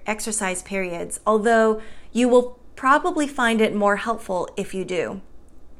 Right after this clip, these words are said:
However, you may be in a number of situations during the day when closing your eyes would not be feasible.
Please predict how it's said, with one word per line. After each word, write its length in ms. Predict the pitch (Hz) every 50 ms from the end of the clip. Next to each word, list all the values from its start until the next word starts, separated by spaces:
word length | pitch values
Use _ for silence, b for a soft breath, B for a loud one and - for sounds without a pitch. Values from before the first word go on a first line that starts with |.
| - - - - b b b b b b b b
However, 640 | - - 262 240 254 254 247 214 190 202 220 233 -
you 200 | 226 214 233 240
may 340 | 240 240 240 240 254 294 320
be 180 | 302 320 330 320
in 120 | 294 247
a 40 | 214
number 360 | 202 196 196 208 220 247 277
of 80 | 277 277
situations 800 | - - 240 - - 226 202 196 196 196 - 208 202 196 196 -
during 280 | - 214 208 214 240 262
the 100 | 285 254
day 340 | 220 202 180 175 180 214 B B B B B B B
when 220 | - 226 226 226
closing 420 | 220 - - 233 233 - - 277 285
your 160 | 294 190 -
eyes 420 | - 208 196 196 196 202 202 -
would 140 | - 196 185
not 300 | 185 180 170 175 - -
be 100 | - 185
feasible. 640 | 180 - 196 190 196 - 202 - 139 139 196 214 214